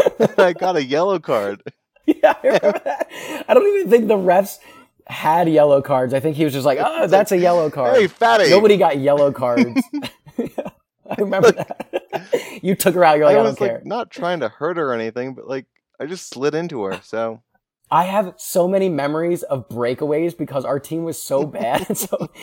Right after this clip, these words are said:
Speaker 2: it was always you chasing somebody down and me having to make a decision if I was gonna charge the person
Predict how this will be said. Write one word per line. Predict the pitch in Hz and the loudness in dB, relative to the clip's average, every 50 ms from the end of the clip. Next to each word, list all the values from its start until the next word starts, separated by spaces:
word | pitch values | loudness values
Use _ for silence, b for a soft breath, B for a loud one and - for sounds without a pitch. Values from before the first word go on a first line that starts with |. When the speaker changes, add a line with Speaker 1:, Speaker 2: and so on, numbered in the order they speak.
| - 453 - | -8 -6 -6
Speaker 2:
it | - - | -4 -4
was | 233 240 311 220 226 | -4 -4 -6 -6 -4
always | - 170 180 175 190 202 175 143 | -2 0 2 2 0 0 -2 -4
you | 143 151 151 160 175 185 185 B B B B B | -4 -4 -2 -2 -2 -2 -4 B B B B B
chasing | - - - 170 170 165 170 - 202 202 190 | -18 -10 -6 -4 -2 -2 -2 -4 -6 -6 -6
somebody | - - 175 170 170 165 156 | -6 -4 -2 -2 -2 -2 -2
down | 127 139 135 143 156 160 | -2 -2 -2 0 -2 -2
and | 147 147 147 | -2 -2 -4
me | 151 156 165 160 B B B B | -4 -4 -4 -6 B B B B
having | - - 165 156 175 165 | -8 -6 -6 -4 -4 -6
to | - 165 | -4 -2
make | 151 151 135 | -2 -2 -2
a | 156 | -4
decision | 143 139 - 147 143 143 147 147 | -6 -8 -8 -8 -8 -8 -6 -6
if | 147 | -4
I | 143 143 | -4 -4
was | 143 | -4
gonna | 147 151 139 123 - | -4 -4 -6 -6 -8
charge | - - - 127 127 143 147 147 143 | -10 -6 -4 -2 -2 -2 -4 -6 -6
the | 135 131 | -8 -8
person | 131 - 160 170 180 180 - 123 127 - - | -8 -8 -8 -8 -8 -10 -12 -12 -12 -14 -14